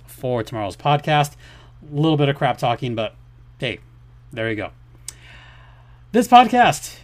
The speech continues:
is free and available across all platforms, including Stitcher, Spotify, Odyssey, Apple Podcasts, Google Podcasts, Podbean, et cetera, et cetera. You could follow me on Twitter at Stimpy J D. There it is. The show's Twitter is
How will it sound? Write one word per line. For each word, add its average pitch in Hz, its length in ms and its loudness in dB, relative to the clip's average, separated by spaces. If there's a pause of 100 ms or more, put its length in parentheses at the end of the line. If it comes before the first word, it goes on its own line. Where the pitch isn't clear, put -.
is 202 240 0
free 226 280 -6
and 226 80 2
available 196 340 4
across 156 320 2
all 180 100 2
platforms, 196 560 0
including 180 380 -2
Stitcher, 196 240 -2
Spotify, 185 480 0
Odyssey, 165 320 -2
Apple 160 180 0
Podcasts, 165 460 0
Google 165 180 -4
Podcasts, 170 460 2
Podbean, 170 380 4
et 151 80 0
cetera, 147 160 0
et 135 60 -2
cetera. 185 300 2 (380)
You 180 100 0
could 156 200 0
follow 202 340 6
me 196 160 2
on 185 160 4
Twitter 190 440 2 (420)
at 170 360 2
Stimpy 170 440 -2
J 170 200 2
D. 185 200 0
There 143 180 2
it 147 60 2
is. 175 200 2 (600)
The 180 120 2
show's 190 400 4
Twitter 185 380 2
is 170 260 0